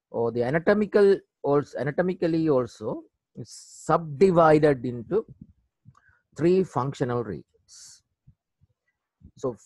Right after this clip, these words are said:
first part is we call it as a foregut, right? First part we call it as a foregut. It's a light blue color, foregut. From mouth to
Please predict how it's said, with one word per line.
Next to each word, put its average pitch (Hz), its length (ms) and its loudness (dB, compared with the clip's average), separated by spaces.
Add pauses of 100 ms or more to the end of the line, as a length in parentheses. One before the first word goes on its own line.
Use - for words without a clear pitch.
(120)
first - 320 -2 (160)
part 147 320 2
is 135 200 -6
we 127 160 -6
call 127 220 0
it 117 100 -6
as 120 240 -2
a 202 40 -6
foregut, 190 600 4 (1120)
right? 147 140 -8 (100)
First - 280 -8
part 139 280 0
we 127 140 -4
call 123 260 0
it 107 100 -8
as 120 240 -4
a 175 80 -6
foregut. 135 560 -2 (840)
It's - 60 -12
a 117 40 -6
light 123 340 0
blue 131 220 0
color, 85 360 -12
foregut. 131 420 -4 (800)
From 123 180 -2
mouth 139 420 0 (160)
to 156 320 -2